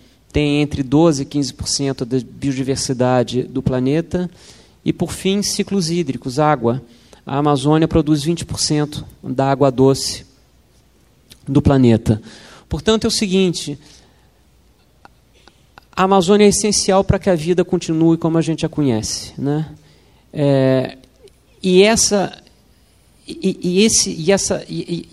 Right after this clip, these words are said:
e, e esse bioma, é, tão crucial pra sobrevivência da vida na Terra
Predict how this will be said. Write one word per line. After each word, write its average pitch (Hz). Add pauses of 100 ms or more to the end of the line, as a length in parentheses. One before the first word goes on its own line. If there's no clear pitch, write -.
(260)
e, 160
e 175
esse 190
bioma, 170 (160)
é, - (320)
tão 226
crucial 151 (600)
pra 160
sobrevivência 151 (260)
da 143
vida 147
na 139
Terra 143